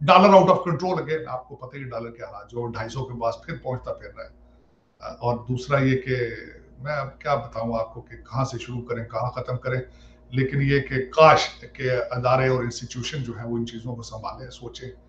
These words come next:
कि what is good for Pakistan। इस वक्त सारे पाकिस्तानियों को मेरे ख्याल में इकट्ठा होकर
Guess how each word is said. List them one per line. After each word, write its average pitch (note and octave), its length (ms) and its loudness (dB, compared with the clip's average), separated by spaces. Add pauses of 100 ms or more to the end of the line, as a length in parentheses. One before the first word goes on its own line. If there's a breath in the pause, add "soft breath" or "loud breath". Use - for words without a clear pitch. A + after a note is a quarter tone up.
(460)
कि C3 60 -2
what D3 140 4
is C#3+ 120 2
good - 220 -2
for - 140 -8
Pakistan। - 520 -14
इस B2+ 160 -2
वक्त E3 160 2
सारे D#3+ 260 4
पाकिस्तानियों D#3 680 0
को D#3+ 140 -6
मेरे D3 160 -2
ख्याल D3 220 0
में D3+ 120 -2
इकट्ठा C#3 300 0
होकर D#3 480 0